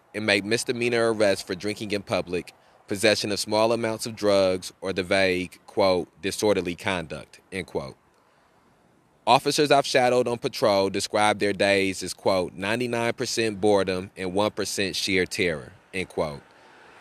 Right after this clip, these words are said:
And even that one percent is a bit of an exaggeration for most officers.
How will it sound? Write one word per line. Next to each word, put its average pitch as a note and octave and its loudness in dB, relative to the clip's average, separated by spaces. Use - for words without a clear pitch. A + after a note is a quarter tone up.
And A2 0
even B2 2
that A2+ 4
one A#2 0
percent A#2+ 0
is G2+ -2
a G2+ 0
bit F2 2
of F2+ -2
an F#2 -4
exaggeration F#2+ 2
for F#2 -8
most F2+ -4
officers. - -4